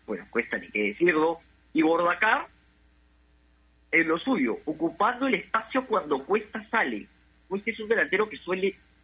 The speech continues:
liberar el, el espacio del nueve, y, y normalmente en, en algunos equipos es-, este trabajo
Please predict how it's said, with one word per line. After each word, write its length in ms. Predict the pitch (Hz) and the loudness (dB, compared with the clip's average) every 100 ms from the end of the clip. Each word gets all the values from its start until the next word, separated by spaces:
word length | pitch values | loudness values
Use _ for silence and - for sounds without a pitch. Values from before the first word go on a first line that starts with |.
| _ | _
liberar 480 | 139 139 127 131 165 | -2 2 4 4 2
el, 160 | 160 - | 0 -6
el 140 | 113 | -6
espacio 400 | 110 - 147 170 | -4 -4 -2 0
del 100 | 120 | 0
nueve, 420 | 131 131 110 165 - _ _ _ _ _ _ _ _ | 0 2 2 0 -6 _ _ _ _ _ _ _ _
y, 760 | - 147 143 135 131 123 123 113 - | -6 -2 0 0 0 0 -4 -8 -10
y 80 | 147 | -4
normalmente 920 | 147 175 220 247 254 262 - 269 311 - _ _ _ _ _ _ _ _ _ - | -2 0 0 0 0 0 0 -2 -2 -8 _ _ _ _ _ _ _ _ _ -8
en, 160 | 135 - | -8 -6
en 180 | 131 120 | -2 0
algunos 300 | 143 190 151 | 2 2 2
equipos 320 | 147 165 170 - _ _ _ _ | -2 0 -2 -4 _ _ _ _
es-, 200 | - 147 - | -6 -6 -4
este 220 | 131 135 | -4 0
trabajo 480 | 127 120 135 131 | 2 2 0 -2